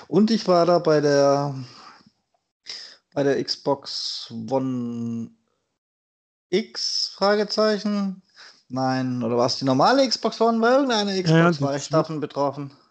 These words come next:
Speaker 2: Die zwei dreizehner Version ganz am Anfang, die erste, hat auch das Problem, ja. Da war ich
Speaker 1: Mhm.
Speaker 2: auch betroffen. Also die, die, das, also bei mir hat der Schlitz nicht genau passt und dann hat's immer so klackert und, äh, keine Ahnung was.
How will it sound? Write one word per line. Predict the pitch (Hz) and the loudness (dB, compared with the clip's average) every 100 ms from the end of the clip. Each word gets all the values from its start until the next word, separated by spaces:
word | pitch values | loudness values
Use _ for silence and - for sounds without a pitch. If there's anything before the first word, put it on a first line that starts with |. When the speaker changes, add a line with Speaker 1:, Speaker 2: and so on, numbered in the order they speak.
| _ - | _ -8
Speaker 2:
Die | |
zwei | 143 143 | -2 -2
dreizehner | 127 131 147 151 143 | 2 2 2 0 0
Version | 131 123 131 131 | 0 0 -2 -2
ganz | 131 127 | -2 -2
am | 117 | -4
Anfang, | 123 127 120 | -4 -4 -2
die | |
erste, | 110 113 123 | -4 -4 -4
hat | 113 101 | -2 -4
auch | |
das | 107 113 | -4 -8
Problem, | - 107 113 113 | -8 -8 -4 -2
ja. | 110 110 - _ _ _ - - | -2 -4 -8 _ _ _ -20 -2
Da | 131 | 4
war | 151 | 6
ich | 151 | 4
Speaker 1:
Mhm. | |
Speaker 2:
auch | 170 | 2
betroffen. | 139 123 123 - 120 | 0 0 -2 -2 -6
Also | 120 123 | -2 0
die, | 127 131 127 - - _ _ | 2 2 0 -12 -20 _ _
die, | 151 208 190 - | -8 -8 -18 -10
das, | 135 - - _ _ _ _ - | -10 -10 -20 _ _ _ _ -12
also | 139 127 | -6 0
bei | 131 | 2
mir | 147 160 | 4 4
hat | 139 | 2
der | 120 | 0
Schlitz | 160 180 - | -2 -2 -2
nicht | 175 - | -2 -2
genau | 165 165 | -2 -2
passt | 156 175 - - | -2 -4 -4 -6
und | 135 | -4
dann | 131 | -2
hat's | 135 131 | -2 -2
immer | 135 135 | -4 -2
so | 123 127 - | 0 -2 -4
klackert | - 143 - 160 147 175 | -4 -2 0 0 0 -2
und, | 135 127 - - | -8 -8 -12 -12
äh, | - 165 135 | -10 -10 -12
keine | - 127 131 | -4 -2 -2
Ahnung | 120 131 123 | -2 -2 -2
was. | 117 123 | -2 -6